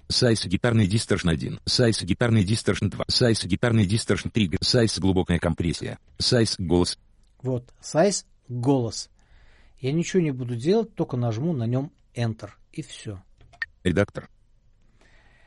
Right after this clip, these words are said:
Speaker 2: А теперь, э, слушайте, э, что у нас получилось. Этот компрессор, он сейчас улучшит,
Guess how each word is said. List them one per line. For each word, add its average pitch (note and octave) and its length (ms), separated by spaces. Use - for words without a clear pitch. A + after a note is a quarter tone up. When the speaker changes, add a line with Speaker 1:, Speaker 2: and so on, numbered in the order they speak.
Speaker 2:
А A#2+ 80
теперь, B3 540
э, C#3+ 300
слушайте, C3 800
э, A2+ 380
что - 300
у C#3+ 200
нас D3+ 240
получилось. B2 760
Этот D#3 300
компрессор, D#3+ 640
он C3 140
сейчас - 520
улучшит, C#3+ 560